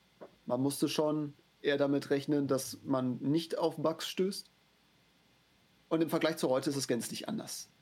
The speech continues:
Ich meine, ja, wir hatten da unsere Argumentation, wo du gesagt hattest, gut, die Firma wird jetzt Zeit sparen,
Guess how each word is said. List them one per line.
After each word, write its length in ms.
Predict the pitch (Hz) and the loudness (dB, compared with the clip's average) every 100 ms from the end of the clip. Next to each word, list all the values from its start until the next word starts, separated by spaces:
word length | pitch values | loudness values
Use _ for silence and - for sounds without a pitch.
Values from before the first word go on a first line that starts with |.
| _ _ _ _ - | _ _ _ _ -8
Ich 140 | 120 127 | -4 0
meine, 300 | 127 127 123 - - | 0 0 -4 -10 -2
ja, 440 | 127 123 170 180 - _ | 0 2 0 -4 -14 _
wir 160 | 139 120 | 0 0
hatten 220 | - 185 | 0 0
da 80 | 180 | 2
unsere 340 | 185 175 165 | 2 4 4
Argumentation, 1000 | 160 170 175 175 175 180 175 185 196 196 - | 2 2 2 0 0 -2 0 0 0 -4 -4
wo 80 | |
du 60 | 117 | -2
gesagt 300 | 120 123 127 | -2 -2 -2
hattest, 480 | 139 139 - - - | -4 -4 -4 -8 -2
gut, 320 | 165 165 - | -2 -2 -6
die 60 | 127 | -4
Firma 560 | - 156 156 156 151 | 0 2 4 2 2
wird 160 | 139 135 | 0 2
jetzt 300 | 139 - - | 0 -2 0
Zeit 540 | 143 147 165 - - _ | 2 4 2 -2 -10 _
sparen, 640 | - - 151 151 151 156 | -12 -2 2 2 2 0